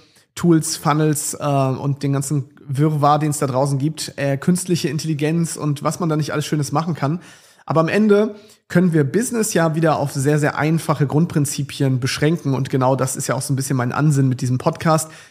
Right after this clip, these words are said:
Wir lernen hier heute keine Raketenwissenschaften und auch in den nächsten Wochen, Monaten nicht. Denn ich versuche das immer zu simplifizieren, denn am Ende ist Business auch einfach. Und so auch dieses Modell hier heute,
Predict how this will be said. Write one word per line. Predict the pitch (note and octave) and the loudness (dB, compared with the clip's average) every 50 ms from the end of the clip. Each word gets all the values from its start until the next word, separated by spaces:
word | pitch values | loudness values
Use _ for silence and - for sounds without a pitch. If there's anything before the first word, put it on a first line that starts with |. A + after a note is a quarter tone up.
| _ _ | _ _
Wir | - C#3+ | 0 2
lernen | C3+ C3+ C#3+ D3 | 4 4 4 4
hier | C#3+ D3 C#3 | 4 4 6
heute | C3+ C#3+ C3+ - C#3+ | 6 4 4 2 0
keine | - - D#3 D#3+ D3 | 0 2 2 2 2
Raketenwissenschaften | C#3 C3+ - G3+ - - F#3 E3 F3 - E3+ D#3+ - - D#3+ D3+ - - D#3 D3+ | 2 2 0 -2 -2 0 -2 -2 -2 -2 -4 -2 0 0 0 0 0 -2 -2 0
und | C#3 C3+ C3 | 0 0 -2
auch | B2 C3 | -2 0
in | C3+ | 0
den | C3+ B2+ | 0 0
nächsten | C3 C3 C3 - - C#3 B2+ B2 | 0 0 -2 -2 -2 -2 0 0
Wochen, | C3 B2+ - C3+ | 0 0 0 0
Monaten | B2+ C3 C#3 C#3+ C#3+ C#3 - C#3+ | 2 2 2 2 2 0 0 0
nicht. | C#3 C#3+ C#3 C#3 - - - - - _ _ _ _ | 0 0 0 -2 -4 -10 -20 -20 -20 _ _ _ _
Denn | - B2 B2 B2+ - - | 0 2 2 2 0 -2
ich | - B2 - | -4 -6 -2
versuche | - C#3 B2 C#3 C3 - | 0 0 0 0 -2 -2
das | - C3 - - | -4 -4 -2 -2
immer | D3+ C#3+ C3+ | 0 0 0
zu | - - C3+ | -2 0 2
simplifizieren, | B2 D3+ D3+ - D#3 C#3 - C3+ - - - F3 F3 E3+ E3+ D#3 | 2 2 2 2 0 -2 -2 -4 -6 -4 0 2 2 4 4 4
denn | D3+ C3 | 2 2
am | C3 B2+ | 2 0
Ende | - C#3 C#3+ D3 | 0 2 2 2
ist | C3 - D3+ - - - | 2 0 -2 -4 -4 -2
Business | - D3 C3 C3 D3 C#3 C3+ - - - - _ _ _ _ _ | 0 0 2 2 2 0 0 -2 -8 -16 -20 _ _ _ _ _
auch | - A#2+ A#2+ - - | -2 -2 -2 -2 -2
einfach. | B2 C#3+ E3+ G#3 - - G#3 - | 0 0 0 0 0 0 0 0
Und | - D3 D3 | 0 0 2
so | G#3 C4+ | 2 2
auch | B3+ G3+ | 0 0
dieses | - - A#3 G#3 G3+ - | -2 -2 -4 -4 -2 0
Modell | F#3+ E3 D3+ F3 G3 A#3 | 0 2 2 4 2 4
hier | G#3 G#3+ F#3+ | 4 4 2
heute, | G3+ G3 G3 G#3 G3+ G3+ | 2 2 0 0 -2 -2